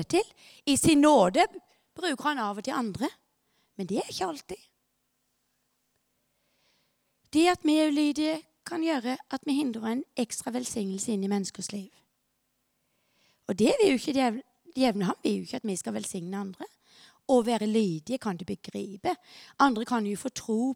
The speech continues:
på. Eh, hva hadde skjedd hvis ikke Jarle ga Stefan de ordene der, da? Ser vi at det var noe som satte en sånn standard for Stefan? Et helt liv. Et helt liv.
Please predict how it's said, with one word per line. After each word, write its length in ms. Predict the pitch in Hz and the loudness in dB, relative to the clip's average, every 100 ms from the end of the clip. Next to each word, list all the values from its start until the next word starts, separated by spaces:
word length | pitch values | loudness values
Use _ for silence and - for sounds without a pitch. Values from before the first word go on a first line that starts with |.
| - | -2
på. 140 | 415 - _ _ _ _ _ - | -2 -2 _ _ _ _ _ -4
Eh, 320 | 247 247 240 254 _ _ _ - | 0 2 0 -4 _ _ _ 0
hva 160 | 381 403 | 6 6
hadde 160 | 480 440 | 6 2
skjedd 240 | - 285 | 2 2
hvis 160 | 277 - 339 | 0 -2 -2
ikke 180 | 330 | -2
Jarle 400 | 311 311 269 233 | 2 2 2 0
ga 320 | 247 233 240 302 | 4 6 6 2
Stefan 480 | - - 226 - 254 | -2 -2 -4 -4 -4
de 80 | 247 | -2
ordene 340 | 214 214 220 226 | -2 -4 -4 -2
der, 100 | 294 | -2
da? 60 | - _ _ _ _ _ - _ - | -4 _ _ _ _ _ -20 _ -8
Ser 420 | - 311 294 285 | -2 2 2 2
vi 100 | 302 427 _ _ | -2 -6 _ _
at 120 | 320 - | -8 -2
det 160 | 254 220 | -2 0
var 240 | 254 285 - _ _ 302 | 0 -2 -6 _ _ -2
noe 220 | 349 233 | 0 0
som 140 | 214 269 | -4 -4
satte 340 | 220 - - | -4 -6 -6
en 120 | 247 | -6
sånn 220 | 247 254 262 _ _ - | -4 -4 -6 _ _ -12
standard 560 | - - 262 285 285 - | -2 2 2 0 -4 -6
for 120 | - | -6
Stefan? 380 | - 262 - 392 | -4 -4 -6 -10
Et 160 | 381 - | -6 -4
helt 240 | 381 - 339 | -4 -6 -12
liv. 300 | - - - _ _ _ _ _ _ _ _ - | -12 -18 -20 _ _ _ _ _ _ _ _ -16
Et 160 | - | -8
helt 240 | 359 - 226 | -8 -6 -4
liv. 380 | 208 208 - | -4 -6 -10